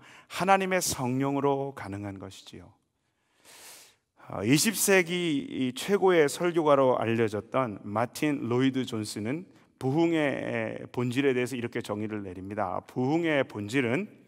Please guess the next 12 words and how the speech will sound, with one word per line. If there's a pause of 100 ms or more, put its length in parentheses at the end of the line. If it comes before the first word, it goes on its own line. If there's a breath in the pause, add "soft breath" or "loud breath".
(340 soft breath)
하나님의
영
성령께서 (360 soft breath)
사람에게, (640)
단체에게, (420 soft breath)
지역의
사회,
나라
가운데
임하는
것이다. (920)
맞습니다.